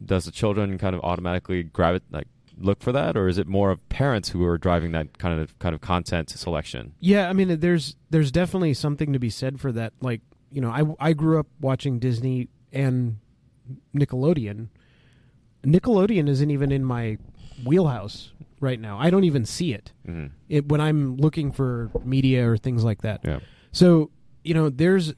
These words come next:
Speaker 2: there's a, you know, what I, I see the problem with, with a lot of that is it's the eight hundred pound gorilla. They produce so much content that you're basically always gonna end up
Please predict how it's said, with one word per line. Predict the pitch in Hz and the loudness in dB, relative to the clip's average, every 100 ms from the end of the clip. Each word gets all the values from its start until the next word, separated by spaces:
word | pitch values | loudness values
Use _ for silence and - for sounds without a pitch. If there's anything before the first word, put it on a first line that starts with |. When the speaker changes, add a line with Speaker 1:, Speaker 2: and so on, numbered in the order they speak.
| - | -8
Speaker 2:
there's | 127 165 175 147 | 0 4 4 2
a, | 160 151 139 - _ _ _ _ _ _ | 0 0 -2 -4 _ _ _ _ _ _
you | 165 | 2
know, | 151 143 | 2 2
what | 151 147 214 _ _ | 0 0 0 _ _
I, | 151 165 | -8 -6
I | 143 160 | -2 -2
see | - 185 180 139 - | -2 -2 -2 -4 -8
the | 151 | -6
problem | 135 151 180 202 165 | 0 0 2 0 0
with, | 135 - - | -2 -4 -6
with | 143 139 | -4 -2
a | |
lot | 127 139 175 | -2 -2 0
of | |
that | 139 123 | 0 0
is | 123 113 - - _ _ _ _ _ _ _ _ _ _ _ _ _ _ _ _ _ - | -2 -4 -8 -20 _ _ _ _ _ _ _ _ _ _ _ _ _ _ _ _ _ -6
it's | 160 - | -4 0
the | 170 | 2
eight | 165 196 | 4 4
hundred | 185 151 | 2 2
pound | - 151 127 | 0 0 0
gorilla. | 127 135 127 | 0 2 2
They | 113 139 | 2 2
produce | - 143 160 - | 2 2 0 0
so | 160 156 | -2 0
much | 151 - | -2 -4
content | - 220 131 131 104 | -4 -4 -2 -4 -4
that | 127 123 | -6 0
you're | 135 | 2
basically | 120 156 160 156 143 | 2 0 0 -4 -4
always | 131 131 143 | 0 2 2
gonna | 120 131 120 | 0 -4 -4
end | 113 117 | -6 -4
up | 117 | -4